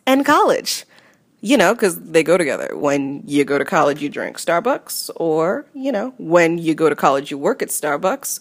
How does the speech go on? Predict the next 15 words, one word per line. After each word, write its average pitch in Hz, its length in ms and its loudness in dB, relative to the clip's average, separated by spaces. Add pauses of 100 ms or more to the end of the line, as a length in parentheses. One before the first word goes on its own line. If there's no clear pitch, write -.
(480)
or 156 600 4 (160)
when 147 640 0
you're 143 680 -4
at - 180 -2
Starbucks, 208 880 2 (380)
you 156 240 -8
see 160 220 0
kids 156 300 -2
who 156 100 -6
are 139 60 -6
in 143 80 -6
college, 269 600 0
or 185 140 2
when 170 180 2
you're 160 160 -2